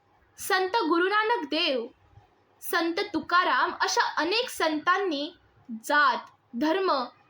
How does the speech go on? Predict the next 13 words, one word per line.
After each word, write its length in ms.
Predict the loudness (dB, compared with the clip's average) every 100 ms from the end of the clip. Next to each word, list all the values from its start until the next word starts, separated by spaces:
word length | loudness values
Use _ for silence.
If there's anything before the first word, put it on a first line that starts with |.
| _ _ 0
या 160 | 0
पलीकडे 680 | 2 2 2 2 0 0 0
समाजाला 680 | 0 2 2 2 2 2 2
एकत्र 420 | -2 -2 -2 0
आणण्याचा 800 | -2 0 0 0 0 0 0 2 0
प्रयत्न 520 | 0 0 0 0 -2
केला 340 | 0 0 0
आहे. 280 | 0 -2 -8 -12 _ _ _ _ -20 -20 -20 -20 _ _ _ _ _ _
संत 320 | -2 0 0
गुरु 380 | 2 2 4 2
नानक 380 | 2 2 0 0
देव 180 | 0 0
म्हणायचे, 760 | 0 0 0 -2 -2 -2 -4